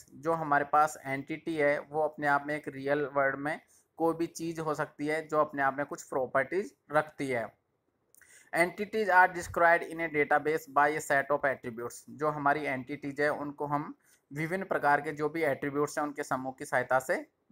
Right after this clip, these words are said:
प्रदर्शित करते हैं। A relationship is an association among several entities। जो हमारे विभिन्न प्रकार के एट्रीब्यूट्स होंगे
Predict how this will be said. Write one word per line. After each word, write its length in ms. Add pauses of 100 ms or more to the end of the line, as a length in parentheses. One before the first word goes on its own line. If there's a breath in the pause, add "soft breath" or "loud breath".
(140)
प्रदर्शित 440
करते 340
हैं। 220 (480)
A 120
relationship 720 (320)
is 160 (120)
an 180 (120)
association 560 (140)
among 240 (100)
several 300
entities। 580 (840)
जो 140
हमारे 720 (640)
विभिन्न 380
प्रकार 420
के 120
एट्रीब्यूट्स 560
होंगे 380